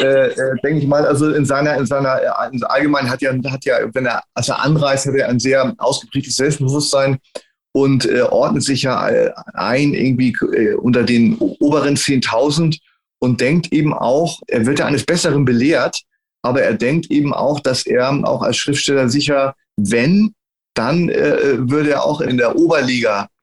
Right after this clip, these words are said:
spielen, in der Champions League und nicht irgendwie, ähm, als Gebrauchsunterhaltungsautor. Außerdem ist das Thema,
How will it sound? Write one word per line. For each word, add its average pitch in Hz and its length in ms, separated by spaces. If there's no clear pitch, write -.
spielen, 120 480
in 117 80
der 113 80
Champions 147 580
League 135 180
und 117 100
nicht 131 200
irgendwie, 127 500
ähm, 120 260
als 113 200
Gebrauchsunterhaltungsautor. 127 1900
Außerdem - 280
ist - 160
das 123 100
Thema, 156 600